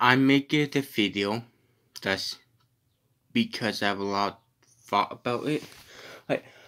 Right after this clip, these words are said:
I seen Evil Dead Rise Saturday, twenty-second of April. I did.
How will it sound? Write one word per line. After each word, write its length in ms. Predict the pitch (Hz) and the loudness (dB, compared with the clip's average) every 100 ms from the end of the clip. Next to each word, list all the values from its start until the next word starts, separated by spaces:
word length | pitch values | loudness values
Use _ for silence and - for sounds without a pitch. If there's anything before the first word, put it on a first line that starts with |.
| - | 6
I 120 | 170 | 6
seen 280 | 180 202 208 | 8 4 4
Evil 260 | 165 165 156 | 6 6 4
Dead 300 | - 143 120 | 6 4 6
Rise 520 | 123 127 123 117 - - - - - _ _ _ _ _ _ _ _ _ _ _ _ - | 4 4 2 0 -6 -10 -18 -20 -20 _ _ _ _ _ _ _ _ _ _ _ _ -12
Saturday, 1300 | - 147 135 135 139 135 139 135 131 131 127 120 - _ _ _ _ _ _ _ _ _ _ _ _ _ _ _ _ _ _ _ _ | 2 8 8 6 0 2 2 2 0 0 -2 -6 -18 _ _ _ _ _ _ _ _ _ _ _ _ _ _ _ _ _ _ _ _
twenty-second 1040 | - 147 135 127 - - 139 127 - 117 113 | 0 0 2 -6 -6 4 6 6 2 -2 -2
of 160 | 110 - | -2 -4
April. 420 | 104 113 101 90 104 _ _ _ _ _ _ _ _ _ _ _ _ _ _ _ _ _ _ _ _ _ | -4 -4 -4 -6 -8 _ _ _ _ _ _ _ _ _ _ _ _ _ _ _ _ _ _ _ _ _
I 100 | 117 | -6
did. 360 | 117 110 98 | 0 0 0